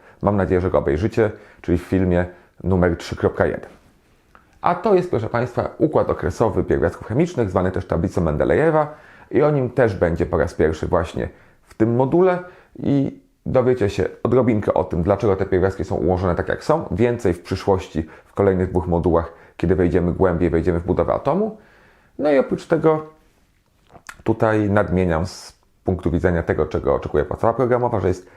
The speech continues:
dwadzieścia cztery pierwiastki, e, których symbole i nazwy powinniście znać. To takie absolutne minimum. Ja do tego minimum moim uczniom jeszcze dokładam fluor, bo to jest bardzo ważny pierwiastek. Nie wiedzieć, czemu się na tej liście nie znalazł,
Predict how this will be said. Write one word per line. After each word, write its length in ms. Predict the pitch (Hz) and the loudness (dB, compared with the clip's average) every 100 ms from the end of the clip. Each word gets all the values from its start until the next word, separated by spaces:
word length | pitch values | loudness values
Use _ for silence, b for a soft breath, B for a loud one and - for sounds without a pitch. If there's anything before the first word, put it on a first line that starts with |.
| B - | B -2
dwadzieścia 400 | 92 87 107 95 | 0 2 0 -2
cztery 300 | - 90 90 | 0 0 2
pierwiastki, 640 | 80 76 82 - 87 90 B B B - | 0 0 -2 -2 -6 -6 B B B -4
e, 260 | - 52 50 | 0 0 -2
których 320 | - 85 85 | 0 0 0
symbole 400 | 92 85 95 69 | 0 2 4 2
i 60 | |
nazwy 360 | 85 90 82 87 - B B - | 0 -2 0 -2 -4 B B 0
powinniście 680 | 98 92 92 90 - 85 | 2 2 0 -4 -2 -2
znać. 260 | 85 82 101 | 0 0 -2
To 80 | - | -2
takie 220 | 92 90 - - | -2 -2 -4 -6
absolutne 400 | - 101 101 92 | 0 0 0 0
minimum. 340 | 85 98 135 | 0 0 2
Ja 80 | 127 | 2
do 60 | 113 | 0
tego 180 | 71 | 0
minimum 300 | 92 85 98 | 0 2 2
moim 220 | 98 85 73 | 2 2 0
uczniom 220 | 101 92 | -2 -2
jeszcze 160 | 87 | 0
dokładam 260 | 87 92 78 | 0 0 -2
fluor, 360 | - 98 104 90 | 0 2 4 2
bo 80 | |
to 100 | 82 | 0
jest 120 | 82 - | -2 0
bardzo 180 | 82 | -2
ważny 260 | 73 85 87 | 0 0 0
pierwiastek. 580 | 78 78 87 92 95 - B B B B | -2 0 0 0 -2 -2 B B B B
Nie 100 | 87 | 0
wiedzieć, 240 | 85 82 | 2 0
czemu 240 | - 87 85 | 0 -2 0
się 100 | 85 | 0
na 80 | |
tej 120 | 80 82 | 0 0
liście 220 | 73 76 | -2 -4
nie 100 | 73 | -2
znalazł, 380 | 82 135 156 | 0 0 -2